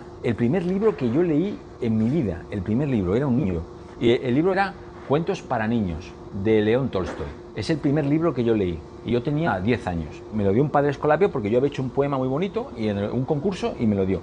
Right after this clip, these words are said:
Y entonces yo, desde entonces, claro, aprendí palabras, palabras que yo desconocía, como balalaika, no sabía lo que era, o samovar, ¿qué coño es esto? Otro era la, el muyik, muyik. Yo le decía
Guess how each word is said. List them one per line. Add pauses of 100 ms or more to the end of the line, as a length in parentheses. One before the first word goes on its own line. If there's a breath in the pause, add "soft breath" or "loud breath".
(560 loud breath)
Y
entonces
yo,
desde
entonces,
claro, (100)
aprendí
palabras,
palabras
que
yo
desconocía, (200)
como
balalaika,
no
sabía
lo
que
era, (380 loud breath)
o (200)
samovar, (500)
¿qué
coño
es
esto? (220)
Otro
era
la,
el
muyik, (140)
muyik.
Yo
le
decía